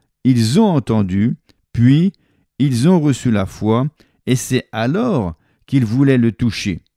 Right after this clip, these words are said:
Les gens doivent comprendre ce qu'est l'onction de guérison. Ils doivent savoir qu'elle existe, mais aussi comment activer cette onction pour obtenir des résultats dans leur vie. Ils doivent croire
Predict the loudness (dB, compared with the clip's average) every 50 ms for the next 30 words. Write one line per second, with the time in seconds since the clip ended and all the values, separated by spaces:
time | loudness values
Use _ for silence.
0 | _ _ _ _ _ _ _ _ _ _ _ _ _ _ _ _ _ _ _ -4
1 | 0 2 2 2 2 2 0 -2 -2 -2 -2 -2 -4 -4 -6 -4 -2 -2 -2 -4
2 | -4 -2 0 0 0 0 -2 -4 -6 -10 -14 _ _ _ _ _ -12 -6 -6 -4
3 | -4 -2 -2 0 0 0 0 0 -2 -2 -4 -8 -8 -4 -2 -2 -2 -2 -2 -2
4 | -4 -4 -2 -2 -2 0 0 -2 -4 -4 -4 -8 -8 -8 _ _ _ _ _ _
5 | _ _ _ _ _ _ _ _ -4 0 0 0 2 2 2 4 4 2 0 -4
6 | -4 -2 -2 0 0 -2 -2 -4 -4 -6 _ -2 -2 0 2 2 0 0 0 -2
7 | -4 -2 -4 -4 -6 -10 -16 -16 -16 -16 -14 -10 -6 -2 -2 -2 -2 -4 _ _
8 | _ _ -6 -2 -2 -2 -2 -2 -6 -6 -4 -4 -4 -6 _ -4 -2 -2 0 2
9 | 0 0 0 -2 -6 -10 -10 _ -8 -6 -4 -2 0 -2 -2 -2 -6 -8 -4 -4
10 | -6 -6 -6 -6 -2 0 0 0 0 -2 -6 _ _ _ _ _ _ _ _ _
11 | _ -4 -2 0 2 2 2 2 0 0 -2 -2 0 0 -2 -2 -2 -2 -2 -2
12 | -2 -2 -2 -2 -4 -4 -2 -2 0 2 2 2 2 2 2 0 0 0 0 0
13 | -2 _ _ _ _ _ _ _ _ _ _ _ _ -4 -2 -2 0 0 -2 -2
14 | -2 -2 -2 -4 -6 -10 -12 -6 -4 -2 0 0 0 -2 -4 -6 -8 -10 -12